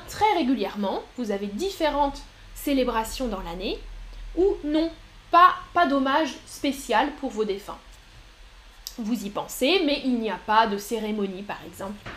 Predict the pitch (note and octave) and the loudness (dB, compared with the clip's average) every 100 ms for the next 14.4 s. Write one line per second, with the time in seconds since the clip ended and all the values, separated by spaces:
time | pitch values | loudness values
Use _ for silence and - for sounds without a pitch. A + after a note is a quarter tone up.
0 | - - - G3+ G3 - G#2 A2 - - | -16 -20 -12 -10 -10 -10 -12 -14 -20 -20
1 | - - G#3 A3+ D#4+ D#4 D#4 E4+ C4+ C4 | -20 -10 -4 0 2 4 2 0 -2 -2
2 | E4 F4 A#3 B3+ G3 C#4+ D4 A#3+ C4+ A#3 | 0 0 0 -2 0 0 0 -2 -2 -2
3 | B3 - G3+ F#3 G#3+ B3 B3+ - - - | -2 -4 -6 -8 -4 -4 -4 -10 -16 -20
4 | - - D4 C#4 D4 E4 C4+ G3 A3+ - | -12 -2 0 2 6 6 4 -2 -2 -4
5 | G#3 F#3+ F3+ - - - - - - - | -6 -6 -6 -12 -16 -16 -18 -20 -20 -20
6 | - - - F#4+ F#4 F4+ E4 C#4 C4 - | -20 -4 4 4 6 4 4 4 0 0
7 | C#4 D#4+ C#4 D4+ F4 D#4 - G4 G4 - | 4 6 6 2 2 -2 2 4 4 2
8 | E4 D#4+ D#4 D4 D4+ - - - - G#3 | -2 0 2 2 2 -6 -20 -20 -14 0
9 | B3+ B3+ F#4+ F#4+ A#3+ A#3 B3+ C4 - C#4 | 4 4 4 2 0 0 -2 -2 -4 -2
10 | C#4+ - A3+ B3+ C#4 - - - - - | 0 -2 -2 0 0 -2 -16 -20 -14 -10
11 | - E4 D#4 C#4 C#4+ C#4+ A#3 G#3 B3 A#3+ | -4 0 2 4 4 4 2 -2 0 0
12 | A3+ A3 G#3+ F#3+ G#3 G#3 G#3 - F4+ C#4 | 0 -2 -2 -4 -4 -6 -6 0 2 2
13 | C#4 - G#3+ G#3 C#4+ C4+ - - G3 - | -2 -4 -6 0 0 0 -6 -4 -6 -2
14 | B3+ - D#4 G#3+ | 0 2 2 0